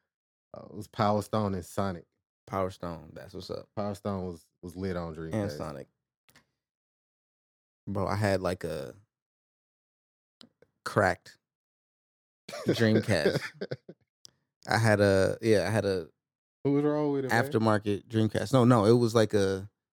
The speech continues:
Speaker 2: modded Dreamcast.
Speaker 1: Oh, modded, gotcha.
Speaker 2: Yeah, I'm thinking crack, like, plugins, like, produ-, like, crack
Speaker 1: I thought you
Speaker 2: and
Speaker 1: said
Speaker 2: shit.
Speaker 1: that bitch had a crack in it.
Speaker 2: No, no, no,
Speaker 1: <laughs>
Speaker 2: no. Um, it did when it fell eventually when I broke it, but, um, no. So I had this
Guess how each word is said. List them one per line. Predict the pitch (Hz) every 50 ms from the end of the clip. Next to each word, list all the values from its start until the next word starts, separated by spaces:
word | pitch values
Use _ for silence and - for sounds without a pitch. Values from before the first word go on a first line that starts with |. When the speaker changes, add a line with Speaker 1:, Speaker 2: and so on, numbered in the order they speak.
| _ -
Speaker 2:
modded | - 104 110 117 120 113 104 92
Dreamcast. | 92 98 92 85 78 - - -
Speaker 1:
Oh, | 139 147 139 123 110
modded, | 107 117 123 127 127 123 107 104 95 92
gotcha. | 117 117 117 117 117 -
Speaker 2:
Yeah, | - 110 107 98 90 85 - - _ _ _ _ - -
I'm | 143 147
thinking | 147 175 139 123
crack, | 107 - 143 123 123 -
like, | 113 101 - -
plugins, | - - 107 101 98 92 87 87 92 -
like, | 90 85 82 - _
produ-, | - 104 95 98 98 -
like, | 98 85 82 82 _ _ _ _ _ -
crack | - - 98 87 82 _ _ _ _ _ - 110
Speaker 1:
I |
thought | 104 - 104
you | 98
Speaker 2:
and | 101
Speaker 1:
said | 101 101
Speaker 2:
shit. | 98 98 90
Speaker 1:
that | 98
bitch | 101 -
had | 104 92 87
a |
crack | 82 - - 101 98 -
in | 82 78 73
it. | - _ -
Speaker 2:
No, | 120 123 123 123
no, | 120 202 -
no, | 120 117 113
Speaker 1:
<laughs> | 110 110 104 95 95 - - - _ _ _ _ _ -
Speaker 2:
no. | 107
Um, | 104 101 98 92 90 87 85 87 95 104 - _ _ _ _ _ _ _ _ _ _ _ _ _ _ _ _ _ _ _ _ _ _ _ _
it | - 117 110
did | 101 117 143 151
when | 127 110 101
it | 90 85
fell | - 110 117 123 113 95
eventually | 92 98 113 113 - - 87 87
when | 90 87
I | - 85
broke | 87 95 95 -
it, | - 80 80
but, | 92 80 67 - _ _ _ _ -
um, | 92 95 87 76 69 69 71 80 101 110 - _ _ _ _ _ - - _ _ -
no. | - 107 110 104 95 87 87 85 -
So | - - 95 92
I | 80 78 98
had | 107 104 98 98 -
this | 92 90 - -